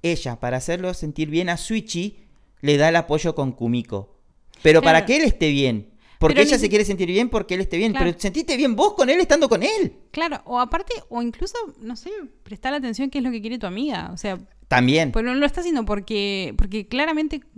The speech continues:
Speaker 2: Kumiko no le interesa. No lo está haciendo porque, bueno, nada, Kumiko lo quiere, Suichi la quiere, todavía no se dieron cuenta, los
Speaker 1: Claro.
Speaker 2: estoy ayudando. Está
Speaker 1: Ujú.
Speaker 2: medio forzando una situación que,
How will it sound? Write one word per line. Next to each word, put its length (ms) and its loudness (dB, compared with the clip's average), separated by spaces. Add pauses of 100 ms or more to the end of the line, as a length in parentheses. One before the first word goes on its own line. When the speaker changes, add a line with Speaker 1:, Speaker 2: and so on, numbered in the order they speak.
Speaker 2:
Kumiko 400 -4
no 100 -4
le 80 -4
interesa. 480 -12 (220)
No 100 -8
lo 60 -6
está 140 -8
haciendo 220 -2
porque, 380 -8
bueno, 280 -10
nada, 500 -8
Kumiko 480 -10
lo 160 -10 (260)
quiere, 580 -8 (300)
Suichi 360 -12
la 200 -10
quiere, 460 -6
todavía 280 -8
no 120 -10
se 120 -16
dieron 300 -10
cuenta, 320 -4
los 80 -2
Speaker 1:
Claro. 260 4
Speaker 2:
estoy 40 0
ayudando. 480 -6
Está 160 -8
Speaker 1:
Ujú. 120 -8
Speaker 2:
medio 280 -2
forzando 340 -8
una 140 -6
situación 420 -8
que, 220 -10